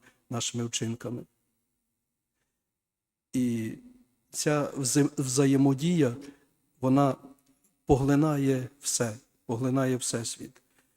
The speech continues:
Ненависті, ненависті як такої не існує. Я вам повторюю цей досвід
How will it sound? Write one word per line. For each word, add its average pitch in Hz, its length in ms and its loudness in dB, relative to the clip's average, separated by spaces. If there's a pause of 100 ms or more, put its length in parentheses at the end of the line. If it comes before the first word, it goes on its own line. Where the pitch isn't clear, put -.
(340)
Ненависті, 147 920 0
ненависті 135 720 -2
як 127 220 -4
такої 131 560 -2 (840)
не 135 420 2 (220)
існує. 131 600 -2 (1160)
Я 131 140 0
вам 127 160 0
повторюю 123 720 0
цей 127 260 -2
досвід 123 600 -2